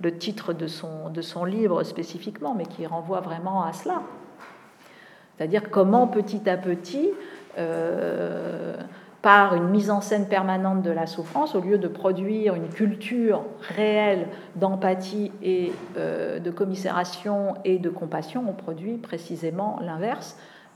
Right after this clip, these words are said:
et un phénomène d'indifférenciation et, euh, de, de, d'obsolescence instantanée.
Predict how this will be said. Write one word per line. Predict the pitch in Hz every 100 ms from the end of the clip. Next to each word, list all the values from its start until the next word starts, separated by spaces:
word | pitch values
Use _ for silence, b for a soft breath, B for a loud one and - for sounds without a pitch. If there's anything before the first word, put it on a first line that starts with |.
| -
et | 180 180 180
un | 175
phénomène | 165 170 160 160 208 214
d'indifférenciation | 185 185 180 185 180 160 160 - 160 160 - 320 - - - _ _ - _ _ _ _ _ _ _ _ _ _ - _ _ _ - B B B B -
et, | 214 233 190
euh, | 160
de, | 160 165
de, | 160 165 165 208 165
d'obsolescence | 226 240 - 247 202 190 190 247 262 277 -
instantanée. | 202 196 196 190 190 180 160